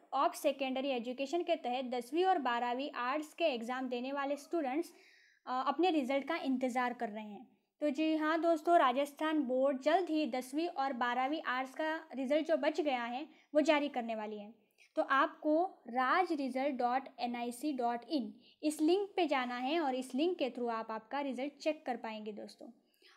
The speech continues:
और जैसा कि आप सभी को पता है कि परीक्षाएं तीन अप्रैल को समाप्त होने वाली थी,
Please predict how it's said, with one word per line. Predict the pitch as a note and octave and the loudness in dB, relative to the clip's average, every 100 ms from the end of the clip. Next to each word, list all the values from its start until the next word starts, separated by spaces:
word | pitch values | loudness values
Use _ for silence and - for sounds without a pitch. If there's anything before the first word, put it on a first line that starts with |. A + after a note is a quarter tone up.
| - | 2
और | E4 | 8
जैसा | F4 F4 F#4 | 8 8 4
कि | F#4 | 4
आप | F4 D#4+ | 2 2
सभी | - D4 D#4 | 0 2 2
को | E4 | 0
पता | C#4 B3 D4+ | 0 0 0
है | D4 C#4+ | 0 0
कि | D#4+ | -2
परीक्षाएं | D4+ C4 C4+ C4+ E4 E4+ | -2 0 -2 0 4 4
तीन | E4+ - E4 G4 | 2 -2 0 2
अप्रैल | F#4 D#4 D4+ | 0 0 0
को | D4+ | 0
समाप्त | D#4 C4+ B3+ C4 C4 | -4 -4 -4 -4 -6
होने | B3+ A3+ | -8 -6
वाली | A3 G#3+ | -6 -6
थी, | A3 F4+ G#4 | -4 -6 -6